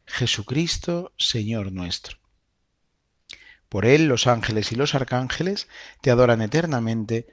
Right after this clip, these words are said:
gozosos en tu presencia. Permítenos unirnos a sus voces, cantando tu alabanza. Aquí concluye el texto del prefacio,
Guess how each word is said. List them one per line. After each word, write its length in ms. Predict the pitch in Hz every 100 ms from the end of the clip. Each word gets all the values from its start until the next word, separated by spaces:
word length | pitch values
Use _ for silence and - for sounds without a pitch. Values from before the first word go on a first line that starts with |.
| - -
gozosos 600 | 120 113 143 139 123 -
en 80 | 104
tu 100 | 104
presencia. 680 | 95 - 95 92 - - - _ _ _ _ -
Permítenos 680 | 117 120 110 107 147 156
unirnos 480 | 127 120 113 120 -
a 60 | 165
sus 200 | 156 123
voces, 480 | 117 110 113 110 - - _ -
cantando 840 | 117 104 104 143 160 165 160 - _
tu 160 | 113 101
alabanza. 680 | 95 87 82 67 - - _ _ _ _ _ _ _ _ _ _ _ _ _ - -
Aquí 240 | 104 117
concluye 540 | 104 98 104 107 104
el 140 | 101 95
texto 320 | 101 - 127
del 120 | 139
prefacio, 580 | 175 165 285 - 208 220